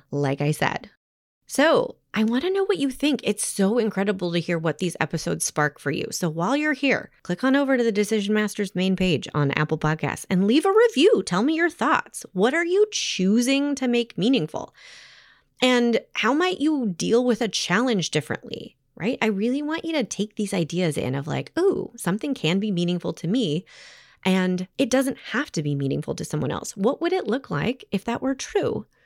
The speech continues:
Maybe the fact that someone else is acting in this way doesn't even mean that it's not meaningful for them.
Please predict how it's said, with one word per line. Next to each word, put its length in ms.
Maybe 440
the 100
fact 240
that 120
someone 220
else 200
is 100
acting 380
in 80
this 200
way 340
doesn't 360
even 420
mean 540
that 160
it's 180
not 240
meaningful 540
for 120
them. 320